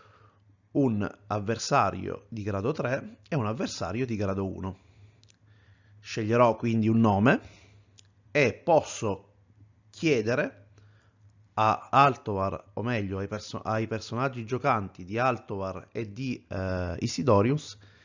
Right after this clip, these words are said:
di dirci come sono fatti questi, questi mostri che sto per creare, questi avversari che sto per creare. Questo farà in modo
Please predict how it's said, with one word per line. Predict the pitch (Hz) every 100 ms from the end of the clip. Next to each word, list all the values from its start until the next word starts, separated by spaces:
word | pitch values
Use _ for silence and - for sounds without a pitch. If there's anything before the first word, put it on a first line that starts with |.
| _ -
di | 107 135 - -
dirci | 117 117 - - 143 135 - _ _ _ - - _
come | - 151
sono | 135 113 104
fatti | 131 110 - 107
questi, | 113 - 113 110 110 107
questi | 101 113 - 110 101 101 104
mostri | 113 104 - 120
che | 107
sto | 98 98
per | 98 95
creare, | 92 90 90 98
questi | 95 98 - 98 98 95 _ - _ _
avversari | 120 101 117 - 95 92 107
che | 110
sto | - 101
per | 98
creare. | - 107 80 67 - - _ _ _
Questo | - 127 - 151
farà | 113
in | 107 117
modo | 127 135 156 160